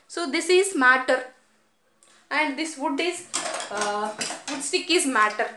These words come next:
Stool, everything is matter, but it has different characters. Some are good conductors or some are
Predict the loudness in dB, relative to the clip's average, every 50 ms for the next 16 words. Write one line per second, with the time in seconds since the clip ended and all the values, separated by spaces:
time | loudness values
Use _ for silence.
0 | -14 _ -20 -20 -16 -8 -4 -2 -2 -2 -2 -6 -10 -4 -2 0 0 2 2 0
1 | 2 2 2 0 0 0 0 -2 -2 -2 -4 -4 -4 -6 -10 -16 -2 2 4 4
2 | 4 2 -2 -10 -20 _ _ _ _ -10 -6 -6 -4 -2 -2 -4 -4 -4 -6 -4
3 | -4 -4 -4 -4 -4 -2 -2 -2 -2 -4 -8 -14 -18 -18 -18 -10 -8 -6 -6 -4
4 | -4 -4 -4 -4 -6 -6 -6 -6 -4 -4 -4 -4 -4 -4 -4 -4 -4 -4 -6 -10
5 | -14 -20 -20 -20 -12 -2 0 0 0 0 -2 -8 -18 _ -12 -6 -6 -4 -2 0
6 | 0 -2 -2